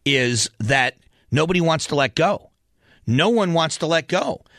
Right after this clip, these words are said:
They're in their eighties and they're still in American politics. And it's not just at the federal level. You look at our state legislature, there are some young members, but there are some people that have been there a long time. And it's not just turning over the keys at some time.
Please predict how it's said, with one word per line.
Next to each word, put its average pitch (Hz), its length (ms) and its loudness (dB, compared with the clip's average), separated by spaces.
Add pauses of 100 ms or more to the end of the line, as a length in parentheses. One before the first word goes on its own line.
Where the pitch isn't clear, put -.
(160)
They're 170 160 2
in 196 100 2
their 196 160 4
eighties 190 580 0
and 156 200 0
they're 156 120 4
still 185 420 2
in 175 60 0
American 160 460 0
politics. 143 640 -2 (260)
And 147 140 0
it's 170 160 -2
not 202 200 2
just 208 220 0
at 185 140 -2
the 175 80 0
federal 196 400 0
level. 80 340 -2 (200)
You 156 260 2
look 214 180 0
at 208 80 2
our 175 100 2
state 185 300 0
legislature, 123 640 -2
there 151 280 0
are 170 180 2
some 175 280 0
young 123 280 2
members, 110 380 0
but 127 160 -4
there 208 160 0
are 220 80 0
some 185 180 0
people 175 300 -2
that 170 100 2
have 131 140 -2
been 156 160 0
there 160 160 2
a 139 80 4
long 135 400 2
time. 135 380 0 (300)
And 156 220 0
it's 156 220 -2
not 185 260 2
just 185 360 0
turning 180 340 2
over 156 220 0
the 131 100 -2
keys 160 400 0
at 127 120 -2
some 101 260 -2
time. 82 340 -2